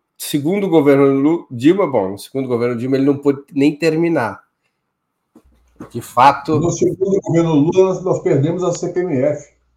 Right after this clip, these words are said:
Speaker 2: Quando o Lula tinha setenta por cento de aprovação, nós perdemos a C P M F.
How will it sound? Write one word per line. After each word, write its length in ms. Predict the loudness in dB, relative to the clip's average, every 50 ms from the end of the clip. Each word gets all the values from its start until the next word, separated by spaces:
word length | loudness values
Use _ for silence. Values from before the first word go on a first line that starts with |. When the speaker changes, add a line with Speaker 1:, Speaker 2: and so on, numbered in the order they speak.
| _ _ _ _ _ _ _ _ _ _ _ _ _ -10
Speaker 2:
Quando 160 | -8 -4 -2
o 80 | 2 2
Lula 280 | 4 4 4 2 0
tinha 540 | -2 -4 -4 -4 -2 0 0 0 -2 -4 -8 _ _ _ _ _ _ _ _ _ _ _
setenta 680 | -12 -4 -2 -2 -2 -2 -2 0 0 0 0 -2 -4
por 180 | -4 -4 -6 -6
cento 240 | -6 -4 -4 -4 -2
de 60 | -4
aprovação, 840 | -4 -4 -4 -2 0 0 0 0 -2 -2 -2 -2 -2 -4 -6 -12 _ _ _ _
nós 160 | -12 -12 -10 -6
perdemos 480 | -4 -4 -2 -2 -2 -2 -4 -4 -6
a 40 | -6
C 180 | -8 -8 -10 -8
P 80 | -8
M 160 | -8 -8 -8
F. 200 | -10 -12 -14 -20